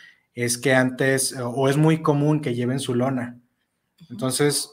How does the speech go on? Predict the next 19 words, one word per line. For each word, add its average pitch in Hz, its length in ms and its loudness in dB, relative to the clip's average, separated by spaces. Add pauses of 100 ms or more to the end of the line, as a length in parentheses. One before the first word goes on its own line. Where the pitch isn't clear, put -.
en 131 260 -2
uno 143 180 2
de 165 80 6
las, 135 340 0
en 127 120 -8
estas 156 320 -4
últimas 160 300 0
reforestaciones 151 560 0
nos 147 100 0
dijeron, 131 240 -2
"Están 131 240 -6
prohibidas 151 340 2
las 143 140 -2
lonas 160 300 0
por - 180 -12
temas 135 240 -8
de 131 80 -12
planes 127 320 -10
de, 120 260 -12